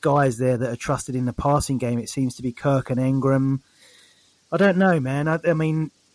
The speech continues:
if he doesn't play well this week against one of the best teams to pass against, then I don't know where you go from there, 'cause he's got the Titans this week, and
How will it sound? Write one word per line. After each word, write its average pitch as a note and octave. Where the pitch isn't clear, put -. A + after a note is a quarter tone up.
if -
he E3
doesn't F3
play E3+
well E3+
this D3+
week C#3
against D3
one D3+
of C#3
the C#3
best D3+
teams D3
to C#3
pass C#3
against, A#2+
then B2+
I C3+
don't B2+
know A#2+
where B2
you A#2+
go C3+
from A2+
there, A2+
'cause A#2+
he's A#2
got -
the B2
Titans C3
this B2+
week, C3
and A#2+